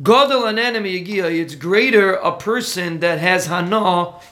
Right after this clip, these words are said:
from his own yigiyah, from his own efforts, meaning he's not building off, he's not born,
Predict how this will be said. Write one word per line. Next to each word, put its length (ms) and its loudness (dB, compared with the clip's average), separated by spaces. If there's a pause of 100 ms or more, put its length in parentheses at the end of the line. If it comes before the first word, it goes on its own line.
(180)
from 260 -4
his 200 -2
own 340 0
yigiyah, 540 -4
from 160 -8
his 100 -6
own 300 -2
efforts, 520 -6
meaning 460 -2 (500)
he's 240 -4
not 400 0
building 500 4
off, 580 0 (720)
he's 180 -6
not 280 0
born, 600 0